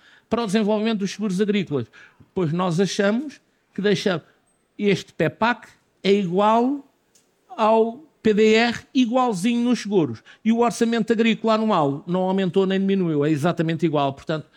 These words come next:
alguma coisa não está bem e nós não queremos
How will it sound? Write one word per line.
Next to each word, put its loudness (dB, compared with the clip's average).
alguma -2
coisa -2
não -2
está -2
bem -2
e 0
nós 2
não 2
queremos 0